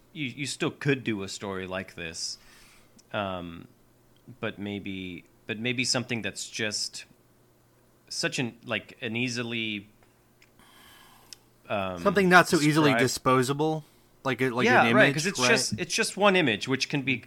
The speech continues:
Speaker 1: completely
Speaker 2: Out
Speaker 1: taken
Speaker 2: of
Speaker 1: out
Speaker 2: context,
Speaker 1: of context.
Speaker 2: right. Uh, yeah, I completely agree. I, I think, I think if you have a nuanced story that has real consequence for what happens,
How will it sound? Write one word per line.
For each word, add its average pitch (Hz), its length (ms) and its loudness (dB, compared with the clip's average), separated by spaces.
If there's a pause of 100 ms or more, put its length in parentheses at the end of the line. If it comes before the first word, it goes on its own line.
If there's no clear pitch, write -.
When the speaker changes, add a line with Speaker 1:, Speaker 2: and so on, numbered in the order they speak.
(120)
Speaker 1:
completely 143 720 -2
Speaker 2:
Out 143 120 6
Speaker 1:
taken 139 160 2
Speaker 2:
of 135 60 6
Speaker 1:
out - 20 4
Speaker 2:
context, 135 800 6
Speaker 1:
of 107 60 -10
context. 104 340 0
Speaker 2:
right. - 0 - (560)
Uh, 170 100 2
yeah, 175 220 6
I 151 100 6
completely 165 540 4
agree. 110 440 0
I, 127 240 -2 (380)
I 147 120 0
think, 208 480 2 (340)
I 165 80 4
think 214 200 4
if 208 120 4
you 214 100 8
have 156 140 8
a 147 60 8
nuanced 151 600 6
story 131 680 0
that 113 180 -6
has 120 380 0
real 135 240 2
consequence 160 920 0
for 160 200 2
what 160 200 2
happens, 180 720 0